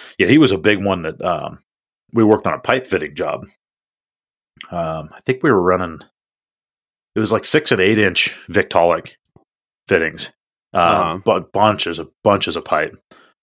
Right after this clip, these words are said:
Speaker 1: Um, <laughs> ironically, all this stuff, we put in these two, uh, Airco, two or three Airco benchmark boilers,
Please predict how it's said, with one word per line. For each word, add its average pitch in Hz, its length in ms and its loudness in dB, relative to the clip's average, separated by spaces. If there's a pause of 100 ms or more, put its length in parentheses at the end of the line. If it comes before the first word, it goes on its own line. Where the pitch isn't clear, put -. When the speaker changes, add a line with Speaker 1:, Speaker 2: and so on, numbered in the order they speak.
(160)
Speaker 1:
Um, 78 260 -2
<laughs> - 40 2
ironically, 123 560 2
all 92 180 4
this 90 160 0
stuff, - 260 2
we 95 60 0
put 104 180 0
in 98 120 0
these 90 160 -6
two, 92 520 0
uh, 80 300 0
Airco, 92 540 2 (1120)
two - 120 -4
or 120 60 0
three 104 220 0
Airco 85 420 0
benchmark 87 520 -2
boilers, 82 460 0